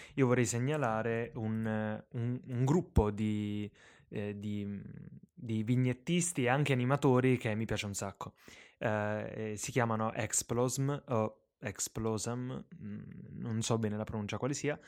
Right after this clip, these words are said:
e il sito è, eh, E X P L O S M punto net, explosm punto net, e loro sono i ragazzi che hanno fatto la serie Signed and Happiness, che è fantastica.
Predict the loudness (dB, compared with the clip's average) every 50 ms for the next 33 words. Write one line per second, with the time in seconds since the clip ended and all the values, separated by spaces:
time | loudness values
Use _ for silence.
0 | -18 -18 -18 -16 -6 -2 0 0 2 0 0 0 -2 -2 -2 -2 -2 -4 -4 -4
1 | -4 -2 0 2 2 2 2 2 2 2 2 2 0 -4 -6 -8 -8 -6 -6 -6
2 | -6 -8 -10 -12 -6 _ 2 2 2 2 0 -2 -2 -2 -4 -4 -2 -2 0 0
3 | 0 0 0 -2 0 0 0 0 -2 -2 -2 -2 -2 -2 -2 -4 -4 -4 -4 -4
4 | -6 -4 -4 -4 -4 -4 -6 -8 -6 _ 0 0 0 0 -4 -6 -8 -6 -4 -4
5 | -4 -4 -8 -8 -8 -8 -8 -8 -8 -8 -10 -6 -6 -6 -6 -8 -12 -20 -20 -20
6 | -20 -10 0 4 6 8 10 10 12 12 12 10 8 8 6 6 4 4 4 4
7 | 2 2 2 2 0 2 2 2 2 0 0 -2 -2 0 0 0 0 -2 -2 -4
8 | -6 -6 _ _ 0 0 0 0 0 0 0 2 2 2 2 2 2 0 0 0
9 | 0 0 0 0 0 0 0 0 0 0 -2 -2 -2 -2 -2 -2 -2 -4 -4 -4
10 | -4 -4 -2 -2 -2 -2 -4 -4 -8 -10 _ _ -4 -2 -2 -2 -6 -8 -10 -10
11 | -10 -10 -10 -12 -10 -10 -10 -10 -10 -10 -12